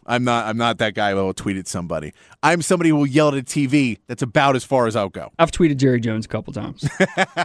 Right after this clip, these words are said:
Speaker 2: I'll, I'll just go ahead
Speaker 1: But
Speaker 2: and
Speaker 1: that's
Speaker 2: say who
Speaker 1: because
Speaker 2: it
Speaker 1: you know
Speaker 2: was.
Speaker 1: Jerry Jones doesn't know how to work Twitter.
Speaker 2: Well, uh, well, he probably reads 'em all. I bet Jerry reads everything
Speaker 1: Uh,
Speaker 2: coming his
Speaker 1: you
Speaker 2: way.
Speaker 1: think, you think he has someone read 'em to him?
Speaker 2: No, I think he has alerts, and it just
Speaker 1: <laughs>
Speaker 2: feeds on, like, a
Speaker 1: Alerts.
Speaker 2: wall in his
Speaker 1: He,
Speaker 2: office.
Speaker 1: he's one of those guys that learned how to use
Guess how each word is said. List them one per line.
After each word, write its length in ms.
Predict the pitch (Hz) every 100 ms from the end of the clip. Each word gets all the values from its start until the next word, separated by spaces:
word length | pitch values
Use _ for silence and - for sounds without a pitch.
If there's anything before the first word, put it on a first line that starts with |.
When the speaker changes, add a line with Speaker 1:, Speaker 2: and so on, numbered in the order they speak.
| - 165 - 165 -
Speaker 2:
I'll, 160 | - -
I'll 160 | 147
just 200 | 151 160 185
go 80 | 175
ahead 80 |
Speaker 1:
But 0 |
Speaker 2:
and 60 | 160
Speaker 1:
that's 100 | 151
Speaker 2:
say 100 | 185 165
who 60 | 151
Speaker 1:
because 160 | 143
Speaker 2:
it 40 | 131
Speaker 1:
you 60 |
know 120 | 262
Speaker 2:
was. 120 | 262 180
Speaker 1:
Jerry 240 | 240 233
Jones 260 | 190 226 -
doesn't 240 | 214 208
know 100 | 202
how 100 | 196
to 80 | 180
work 320 | 185 202 -
Twitter. 360 | - 254 110 - -
Speaker 2:
Well, 180 | 175 170
uh, 180 | 202 214 -
well, 120 | 170
he 140 | 170
probably 340 | 160 220 339 254
reads 200 | 139 127
'em 100 | 120
all. 260 | 131 113 -
I 120 | -
bet 200 | 170 170
Jerry 280 | 139 147 131
reads 380 | 127 120 113 120 -
everything 500 | 147 151 135 151 123
Speaker 1:
Uh, 20 |
Speaker 2:
coming 220 | 135 135
his 160 | 135 123
Speaker 1:
you 60 |
Speaker 2:
way. 120 | 131 127
Speaker 1:
think, 180 | 117
you 80 | 151
think 120 | 151 143
he 40 |
has 160 | 135 -
someone 180 | 135
read 140 | 120 123
'em 100 | 107
to 180 | 131 131
him? 120 | 139
Speaker 2:
No, 120 | 170 175
I 80 |
think 160 | 156 151
he 80 | 156
has 120 | 131
alerts, 420 | 117 139 131 -
and 80 | 131
it 60 | 127
just 220 | 131 -
Speaker 1:
<laughs> 20 |
Speaker 2:
feeds 360 | - 143 143 127
on, 120 | 131
like, 140 | 127
a 40 | 127
Speaker 1:
Alerts. 180 | 123 127
Speaker 2:
wall 300 | 135 127 120
in 80 | 123
his 140 | 117
Speaker 1:
He, 40 | 113
Speaker 2:
office. 460 | 123 123 160 143
Speaker 1:
he's 180 | 151 151
one 80 | 156
of 60 | 151
those 120 | 139
guys 220 | 143 139
that 100 | 131
learned 260 | 117 123 123
how 100 | 123
to 60 | 120
use 380 | 123 117 -